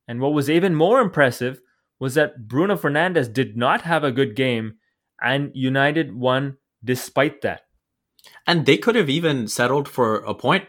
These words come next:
Speaker 2: at one stage, right? Because they still go top of the table. So it shows that they're thinking big picture,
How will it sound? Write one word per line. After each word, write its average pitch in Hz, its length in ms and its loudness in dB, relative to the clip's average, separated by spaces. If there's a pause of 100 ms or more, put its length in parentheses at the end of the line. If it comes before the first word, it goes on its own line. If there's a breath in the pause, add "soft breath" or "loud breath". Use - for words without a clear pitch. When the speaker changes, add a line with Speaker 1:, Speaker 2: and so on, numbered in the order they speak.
Speaker 2:
at 104 140 0
one 98 240 -8 (200 soft breath)
stage, - 480 -6
right? 120 260 -2 (340)
Because 131 240 0
they 156 100 2
still 180 300 -2
go 151 240 2
top - 300 -2
of 120 60 -4
the 107 60 -2
table. 107 460 -4 (640)
So 135 180 -2
it 131 120 -2
shows 170 640 0
that 123 220 -2
they're 127 280 0
thinking 127 460 -4
big 110 200 -6
picture, - 380 -10